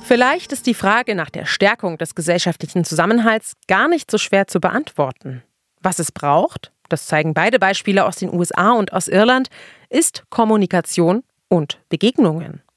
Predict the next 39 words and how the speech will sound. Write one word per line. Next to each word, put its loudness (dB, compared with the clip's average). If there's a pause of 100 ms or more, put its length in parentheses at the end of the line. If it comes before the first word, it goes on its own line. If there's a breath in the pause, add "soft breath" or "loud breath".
(340)
Aber 2
da 4
hört -2
es -2
auch -2
schon 0
auf 2
mit -6
der -2
Einfachheit. -6 (440 loud breath)
Denn 4
es 4
ist -4
gar 4
nicht 2
so 6
einfach, 0
auf 0
Menschen -2
zuzugehen, -4
die -2
uns -2
nicht 4
in 0
unseren 0
Ansichten 0
ähneln. -6 (580)
Wer 4
von -2
euch 0
kennt 0 (100)
seine 0
Nachbarn? -4 (440)
Hat -4
Freunde, 2
die -4
andere -2
Parteien 0
wählen? -4